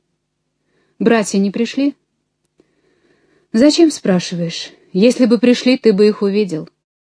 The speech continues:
Андрей поднялся, выглянул наружу. Близко к пещере подходил светлый лиственный лес.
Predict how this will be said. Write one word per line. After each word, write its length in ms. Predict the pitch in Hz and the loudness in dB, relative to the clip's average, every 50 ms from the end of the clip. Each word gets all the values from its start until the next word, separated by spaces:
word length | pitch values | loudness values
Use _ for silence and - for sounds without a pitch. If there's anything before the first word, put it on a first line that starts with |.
| _ _ _ _ _ _ | _ _ _ _ _ _
Андрей 320 | - 208 208 214 240 262 254 | -2 0 2 4 4 2 2
поднялся, 760 | - 240 226 202 220 233 247 254 247 - - - 160 165 170 165 | 2 0 0 2 4 4 2 2 -2 -4 -6 -8 -6 -6 -6 -4
выглянул 460 | 175 196 208 202 208 214 214 214 208 | -2 -2 0 0 0 0 0 -2 -2
наружу. 500 | 208 214 214 220 208 175 151 - 156 170 _ _ _ _ _ _ _ _ _ _ _ _ _ _ _ _ _ _ _ | -2 -4 -4 -4 -4 -6 -6 -8 -10 -12 _ _ _ _ _ _ _ _ _ _ _ _ _ _ _ _ _ _ _
Близко 440 | - 190 220 262 285 - - - 233 | -2 2 4 4 4 2 0 -2 -2
к 80 | - - | -2 -2
пещере 480 | - 214 202 - - - 254 247 220 | -6 -4 -4 -4 -2 0 0 0 0
подходил 500 | - - - - - 196 196 190 233 226 | 0 -4 -6 -4 -4 -2 0 2 2 0
светлый 540 | - - - 175 220 240 247 - 226 226 214 | 0 -2 -2 0 0 0 0 0 -4 -4 -2
лиственный 560 | 202 208 208 - - - 190 196 196 196 190 | -2 -2 -4 -4 -6 -8 -6 -4 -2 -2 -4
лес. 440 | 196 185 165 147 143 - - - - | -4 -4 -6 -6 -6 -10 -14 -16 -18